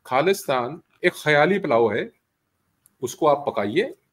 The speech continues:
ख्यालों में खाइए, कोई मसला नहीं है। सच्चाई ये या हकीकत ये है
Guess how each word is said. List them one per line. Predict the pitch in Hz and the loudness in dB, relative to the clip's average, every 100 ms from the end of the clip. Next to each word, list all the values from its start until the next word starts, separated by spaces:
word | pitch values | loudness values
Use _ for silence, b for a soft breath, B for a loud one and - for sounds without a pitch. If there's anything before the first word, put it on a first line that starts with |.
| _ _ _ - | _ _ _ -2
ख्यालों | 131 131 175 | 4 4 4
में | 190 | 2
खाइए, | 185 110 110 190 - _ _ _ _ _ | 0 -4 0 -2 -4 _ _ _ _ _
कोई | 214 | 6
मसला | 220 202 175 | 8 6 4
नहीं | 123 95 | 2 -2
है। | - - _ _ _ _ _ - | -12 -20 _ _ _ _ _ -18
सच्चाई | - 151 147 180 185 | -2 -2 2 6 6
ये | 214 180 180 | 6 6 6
या | 185 | 4
हकीकत | 135 - 151 156 - | 0 -8 -4 -4 -4
ये | 107 | -8
है | 92 | -8